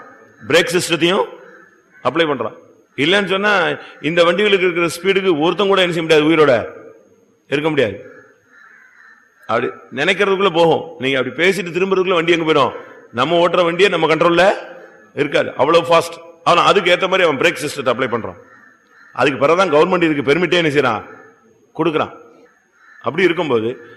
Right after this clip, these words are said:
நமக்கு ஒரு கண்ட்ரோலிங் பவர் இருக்கணும். நிதானமா பேசணும். நம்ம என்ன பேசினாலும் மனுஷன் பேசும் ஒவ்வொரு வீணான வார்த்தைக்கும் என்ன உண்டு? அவன் கணக்கு ஒப்புவிக்கணும்.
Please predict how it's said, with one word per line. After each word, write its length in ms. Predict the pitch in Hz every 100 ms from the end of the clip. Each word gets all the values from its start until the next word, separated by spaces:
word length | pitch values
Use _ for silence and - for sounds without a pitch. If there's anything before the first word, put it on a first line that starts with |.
| -
நமக்கு 340 | 113 160 208 208
ஒரு 100 | 165
கண்ட்ரோலிங் 460 | 165 190 202 165
பவர் 260 | 147 160 147
இருக்கணும். 300 | 120 104 92 - _ _ -
நிதானமா 480 | 135 165 190 185 185 147
பேசணும். 380 | 147 143 104 - - - - _
நம்ம 160 | 117 131
என்ன 260 | 160 202
பேசினாலும் 560 | 160 175 160 135 127 160 -
மனுஷன் 320 | 120 156 180 170
பேசும் 300 | 170 196 175
ஒவ்வொரு 380 | 139 160 180
வீணான 400 | 160 151 160 175
வார்த்தைக்கும் 440 | 165 160 160 165 170
என்ன 120 | 160
உண்டு? 200 | 160 131 107 - - - - - - - -
அவன் 360 | 117 147 214 269 - - -
கணக்கு 320 | 131 170 156
ஒப்புவிக்கணும். 460 | 156 156 135 107